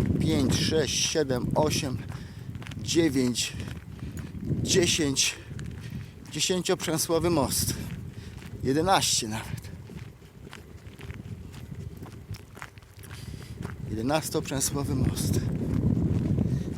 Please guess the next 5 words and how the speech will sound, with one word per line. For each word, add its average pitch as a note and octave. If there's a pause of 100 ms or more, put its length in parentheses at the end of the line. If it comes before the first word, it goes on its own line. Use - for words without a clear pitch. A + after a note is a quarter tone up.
(760)
Do C3
niedawna D3+ (1120)
to F#3+
wszystko -
porastały, E3+